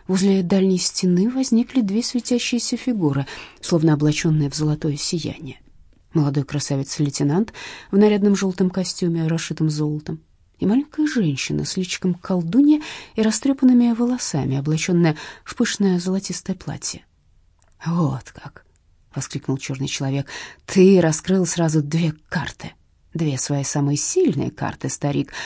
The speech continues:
но и это тебе не поможет". Он произнёс несколько непонятных слов,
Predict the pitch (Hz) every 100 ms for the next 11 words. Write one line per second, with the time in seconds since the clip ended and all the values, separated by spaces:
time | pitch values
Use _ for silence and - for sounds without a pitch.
0 | - - 180 170 156 175 208 320 - 151
1 | - - 123 135 143 151 147 131 - -
2 | - - _ _ _ _ _ _ _ -
3 | 202 208 254 247 277 302 - 254 - 226
4 | - 208 208 202 208 208 202 - 214 277